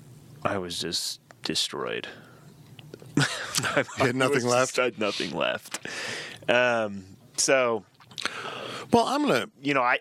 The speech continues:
Speaker 1: I made my name under Snyder.
Speaker 2: Right.
Speaker 1: And I think Jordy did too, even though he blew up his senior year. But everything was geared offensively for Jordy and Josh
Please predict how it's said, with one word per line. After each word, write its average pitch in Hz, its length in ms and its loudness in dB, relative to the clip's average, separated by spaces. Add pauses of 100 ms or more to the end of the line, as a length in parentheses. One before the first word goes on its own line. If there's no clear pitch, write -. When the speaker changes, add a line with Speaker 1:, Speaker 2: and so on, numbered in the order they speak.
(100)
Speaker 1:
I 120 180 6
made 127 300 4
my 107 200 0
name 98 580 -2 (240)
under 95 360 0 (180)
Snyder. - 500 -4 (720)
Speaker 2:
Right. 101 280 0 (540)
Speaker 1:
And 120 120 4
I 113 100 4
think 107 200 -2
Jordy 98 300 0
did - 240 -4
too, 78 580 -2 (160)
even 117 240 2
though 107 120 2
he 104 120 -4
blew 104 300 -2
up 101 140 -2
his 95 120 -2
senior 95 340 -4
year. 92 420 -2 (1300)
But 120 140 6
everything 120 400 2
was 98 180 -2
geared 101 580 -2 (120)
offensively 92 640 -2
for 82 580 -4 (280)
Jordy 98 640 -4 (220)
and 98 120 0
Josh 92 640 0